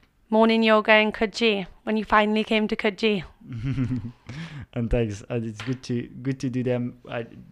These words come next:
Speaker 2: did that this morning. That was really good. And we'll get started on, uh, your story. So you started that business called Bullyology.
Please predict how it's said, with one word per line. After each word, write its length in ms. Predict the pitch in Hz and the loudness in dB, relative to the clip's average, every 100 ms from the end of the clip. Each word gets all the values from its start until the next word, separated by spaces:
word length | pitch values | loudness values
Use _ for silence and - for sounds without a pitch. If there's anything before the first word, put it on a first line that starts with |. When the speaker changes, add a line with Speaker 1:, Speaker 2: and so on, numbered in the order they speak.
| - _ 131 | -20 _ -12
Speaker 2:
did 100 | 120 | -10
that 160 | 117 | -10
this 180 | 110 - | -10 -10
morning. 300 | 117 117 120 | -10 -8 -8
That 140 | 117 | -10
was 200 | 110 110 _ _ | -10 -14 _ _
really 220 | 123 127 113 | -6 -4 -2
good. 300 | 120 180 208 _ _ _ _ _ - | -2 -2 -6 _ _ _ _ _ -4
And 540 | 127 127 123 127 127 | 0 0 0 -2 -4
we'll 280 | 139 123 170 | -2 2 2
get 240 | 202 214 - | 0 -6 -8
started 720 | - - 139 156 147 131 104 - | -10 -2 0 0 -2 -2 -4 -4
on, 360 | 127 127 123 127 | -2 -2 -4 -4
uh, 340 | 120 113 110 | -4 -4 -4
your 180 | 113 110 | -4 -6
story. 520 | - - 147 139 113 | -4 0 2 4 0
So 300 | 101 - 117 | -2 -2 0
you 180 | 113 117 | 2 -2
started 640 | - - 131 131 131 117 - _ - | -4 -2 -2 0 -4 -4 -12 _ -8
that 180 | 117 104 113 _ _ _ - | -8 -8 -16 _ _ _ -6
business 340 | 131 131 131 | -4 -2 -4
called 280 | - 127 117 101 101 - | -4 -4 -4 -6 -10 -2
Bullyology. 760 | 123 120 113 131 143 151 233 | 0 2 2 0 -2 -4 -6